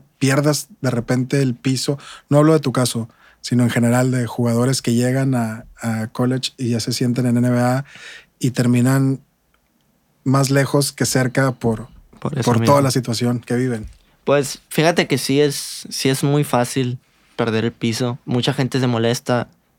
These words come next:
Speaker 2: por decir, "No, pues, este vato es bien mamón",
Speaker 1: Ajá,
Speaker 2: ¿entiendes?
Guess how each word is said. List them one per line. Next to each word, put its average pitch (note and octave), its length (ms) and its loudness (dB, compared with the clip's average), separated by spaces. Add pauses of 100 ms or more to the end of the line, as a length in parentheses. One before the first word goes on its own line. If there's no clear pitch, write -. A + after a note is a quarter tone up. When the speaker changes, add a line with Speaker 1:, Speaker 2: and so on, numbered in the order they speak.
(440)
Speaker 2:
por A2+ 200 -2
decir, A2+ 340 -2
"No, A#2 180 -2
pues, A2 240 -8
este A#2+ 200 -8
vato A#2 220 -6
es E3 140 -8
bien C#3 260 -8
mamón", - 180 -20 (380)
Speaker 1:
Ajá, - 160 2
Speaker 2:
¿entiendes? C#3 320 2